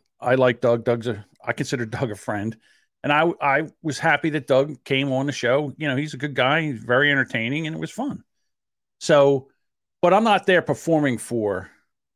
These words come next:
Doug. We're, we're just in there having a conversation. So that's how I feel about what happened. But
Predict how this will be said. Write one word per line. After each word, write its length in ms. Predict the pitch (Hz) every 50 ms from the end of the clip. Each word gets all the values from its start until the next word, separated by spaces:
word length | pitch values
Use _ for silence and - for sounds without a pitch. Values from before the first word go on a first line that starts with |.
| _ _ _ -
Doug. 340 | 127 113 - - - - - _ _ _ _ _ _
We're, 320 | 123 120 120 120 113 110 -
we're 100 | - 120
just 480 | 113 113 117 - - - - - - _ _ _ _ _ _ -
in 120 | 139 127
there 160 | 127 123 123 117
having 280 | 110 127 123 117 117
a 20 | 110
conversation. 760 | - 127 117 110 104 98 - 104 92 85 - - - _ _ _ _ _ _ _ _ _ _ _ _ -
So 100 | - 180
that's 120 | 185 185
how 100 | 185 170
I 100 | 160 139
feel 200 | - - 135 123
about 300 | 117 101 107 98 - _ _ _ _ _ -
what 160 | - 117 110
happened. 320 | 123 117 110 - 98 82
But 200 | - 139 - -